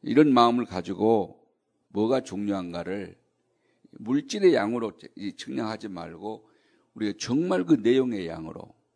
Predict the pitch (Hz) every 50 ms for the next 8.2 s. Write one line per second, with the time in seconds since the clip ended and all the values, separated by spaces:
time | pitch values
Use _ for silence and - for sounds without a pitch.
0 | _ _ _ _ _ _ _ _ _ _ - - 104 123 143 160 190 185 180 160
1 | - - 143 165 170 175 165 156 139 104 92 82 82 90 90 104 117 123 - -
2 | _ _ _ _ _ _ _ _ _ - 117 135 139 220 - 127 113 - - 101
3 | 98 95 98 113 123 131 131 - - _ _ _ _ _ - - - 151 180 196
4 | - - - - 143 139 131 120 - - 131 127 127 120 117 107 101 95 95 92
5 | _ - 101 107 107 110 104 98 90 - - 85 85 85 85 85 98 107 107 -
6 | - - 92 85 - 90 107 127 139 - _ _ _ _ _ _ _ - 98 95
7 | 90 92 90 - - 90 82 87 98 95 98 95 - 92 - - 87 87 87 -
8 | - - - -